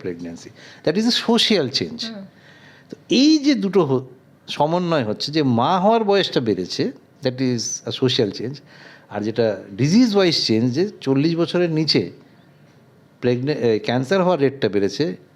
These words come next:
Speaker 1: এই দুটো সমন্বয়ে আমাদের এই কোয়েশ্চেন মার্কটা দাঁড়িয়ে গেছে।
Speaker 2: হুম।
Speaker 1: যে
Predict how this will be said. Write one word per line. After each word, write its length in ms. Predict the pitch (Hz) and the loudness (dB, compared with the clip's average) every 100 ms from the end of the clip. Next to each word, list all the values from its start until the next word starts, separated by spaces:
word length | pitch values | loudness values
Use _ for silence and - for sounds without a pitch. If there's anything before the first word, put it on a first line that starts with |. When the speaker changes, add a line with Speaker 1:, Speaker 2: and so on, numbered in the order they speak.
| _ - | _ 0
Speaker 1:
এই 260 | 175 220 | 4 4
দুটো 260 | 185 190 196 | 4 4 2
সমন্বয়ে 600 | - 131 135 139 139 165 | 2 0 0 0 0 0
আমাদের 360 | 135 117 113 | 0 2 2
এই 80 | 110 | 0
কোয়েশ্চেন 440 | 107 107 104 - 104 | 0 0 0 0 0
মার্কটা 360 | 98 95 - | -2 -2 -6
দাঁড়িয়ে 340 | 87 80 80 - | -10 -10 -14 -14
গেছে। 300 | - 240 208 | -14 -14 -16
Speaker 2:
হুম। 760 | - - - - - - 101 | -20 -20 -20 -20 -20 -14 -10
Speaker 1:
যে 360 | 101 131 143 | -4 0 0